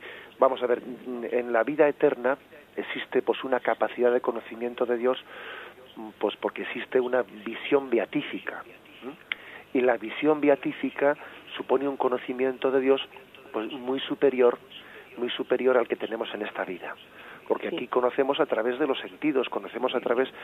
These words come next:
Speaker 1: pues, pues de una forma indirecta, mientras que la, que el conocimiento que tendremos de Dios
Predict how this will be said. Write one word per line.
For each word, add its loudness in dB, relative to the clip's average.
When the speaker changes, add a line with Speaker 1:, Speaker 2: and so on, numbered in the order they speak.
Speaker 1:
pues, -2
pues -4
de -6
una 0
forma 0
indirecta, 0
mientras 0
que -2
la, 2
que -4
el 2
conocimiento 0
que -4
tendremos 0
de 2
Dios 4